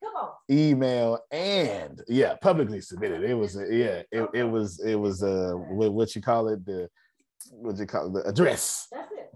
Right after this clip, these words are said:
Speaker 2: Yeah, yes, humbly submitted. Yeah, then she put her phone number. So I'm a, sh-, I, do you want me to, I,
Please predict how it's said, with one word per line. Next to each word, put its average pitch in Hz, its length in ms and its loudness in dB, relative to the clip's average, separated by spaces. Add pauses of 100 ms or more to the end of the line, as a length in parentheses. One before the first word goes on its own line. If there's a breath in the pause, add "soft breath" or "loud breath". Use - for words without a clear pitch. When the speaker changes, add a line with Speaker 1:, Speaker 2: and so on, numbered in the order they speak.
(140)
Speaker 2:
Yeah, 110 400 0
yes, 101 400 0
humbly 120 500 0
submitted. 95 640 -2
Yeah, 87 500 -4
then 107 140 0
she 107 160 -4
put 110 160 0
her 98 160 0
phone 107 340 0
number. 78 280 -8 (380 soft breath)
So - 140 2
I'm 160 220 4
a, 143 80 4
sh-, - 260 -8
I, 117 120 2
do 110 180 0
you 143 140 6
want 160 160 4
me 151 80 2
to, 143 120 4
I, 127 140 2